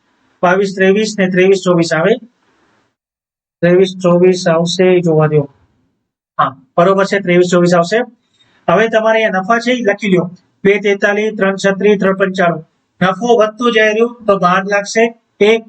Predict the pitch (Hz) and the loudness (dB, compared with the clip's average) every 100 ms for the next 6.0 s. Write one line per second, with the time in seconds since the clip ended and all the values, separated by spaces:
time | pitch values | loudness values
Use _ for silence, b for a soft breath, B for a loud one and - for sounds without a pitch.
0 | 180 196 208 196 196 208 233 - _ _ | -2 0 0 -2 -2 -2 -4 -12 _ _
1 | 170 190 175 196 202 208 214 220 185 185 | -2 0 0 0 0 -2 0 0 2 0
2 | 196 190 185 175 170 160 156 - B B | 0 -2 -2 0 0 -2 -4 -12 B B
3 | B 190 226 226 202 202 214 202 202 202 | B 0 0 0 -4 -2 -2 0 0 0
4 | 208 208 202 202 196 196 180 190 185 185 | -2 -2 -4 -4 -2 0 2 2 0 -2
5 | 170 190 196 247 262 _ _ _ 208 226 | -4 -2 -2 -4 -8 _ _ _ -2 -2